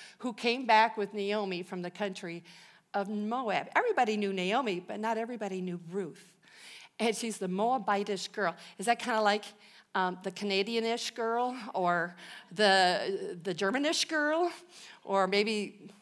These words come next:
the Spanish girl? I guess that one works. But anyway, who's, she is of a foreign country. But as we're gonna see, not only was God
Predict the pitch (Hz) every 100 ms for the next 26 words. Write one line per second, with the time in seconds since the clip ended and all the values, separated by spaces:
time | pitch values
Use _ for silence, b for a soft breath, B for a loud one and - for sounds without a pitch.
0 | - 175 - 185 190 226 - 240 220 180
1 | 190 185 180 175 170 - - B B 240
2 | 269 320 247 185 190 190 B - 330 349
3 | - 240 320 330 285 247 240 - 233 226
4 | 226 240 - - 226 226 220 202 214 208
5 | - 165 170 B B B - 226 - -
6 | - b b _ _ - 254 254 330 349
7 | 320 262 - - 320 214 190 202 - -
8 | B B B - 302 339 440 370 277 247
9 | 202 - 285 269 240 208